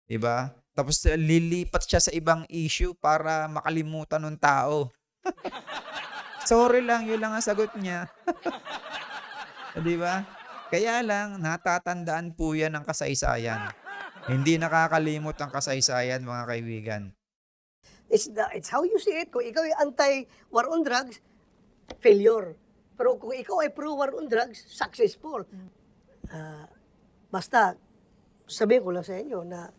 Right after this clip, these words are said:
Speaker 2: si Senator Bato ay matapang, mag-,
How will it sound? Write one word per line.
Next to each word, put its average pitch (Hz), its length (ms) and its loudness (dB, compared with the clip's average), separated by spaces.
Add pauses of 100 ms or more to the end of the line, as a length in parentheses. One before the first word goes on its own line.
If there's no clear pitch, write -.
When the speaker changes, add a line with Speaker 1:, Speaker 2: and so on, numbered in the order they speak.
(360)
Speaker 2:
si 214 160 0
Senator 208 400 2
Bato 180 380 -8
ay 170 260 -16 (1700)
matapang, 233 880 -6 (1500)
mag-, 165 380 -14